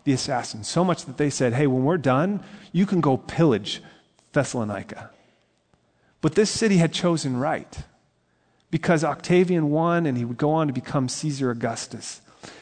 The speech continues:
And he would start to fill and load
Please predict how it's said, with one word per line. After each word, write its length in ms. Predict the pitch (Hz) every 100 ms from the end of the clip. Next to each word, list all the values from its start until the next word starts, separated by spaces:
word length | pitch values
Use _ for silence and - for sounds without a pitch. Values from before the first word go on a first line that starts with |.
| -
And 160 | - 170
he 120 | 180
would 180 | 208 220
start 380 | - 196 180 -
to 140 | 170
fill 840 | 147 151 - - 214 226 208 143 -
and 380 | 151 160 151 165
load 580 | 190 202 202 156 113